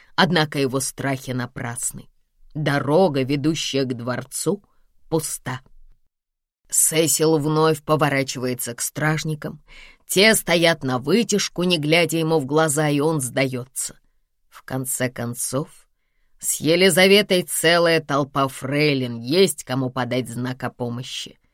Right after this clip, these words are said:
В дверях появляется Эссекс — его одежда в дорожной грязи,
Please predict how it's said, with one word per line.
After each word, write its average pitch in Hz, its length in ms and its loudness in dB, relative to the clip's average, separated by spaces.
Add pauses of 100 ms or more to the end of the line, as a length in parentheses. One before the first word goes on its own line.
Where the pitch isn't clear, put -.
(460)
В 135 140 -4
дверях 170 460 2
появляется 131 720 -2
Эссекс — - 680 -6 (500)
его 180 300 2
одежда 214 580 4
в 165 80 -6
дорожной 151 600 2
грязи, 127 600 -4